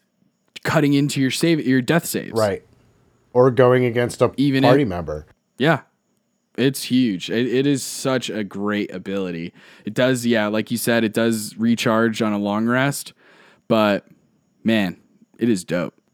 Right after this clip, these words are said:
Speaker 1: And then you have Savage Attacks, which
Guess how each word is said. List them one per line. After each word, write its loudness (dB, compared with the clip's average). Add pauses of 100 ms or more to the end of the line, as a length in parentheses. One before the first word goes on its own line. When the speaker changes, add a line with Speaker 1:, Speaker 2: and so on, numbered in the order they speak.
Speaker 1:
And 2
then 2 (240)
you 2
have 0
Savage 2
Attacks, -6 (160)
which 0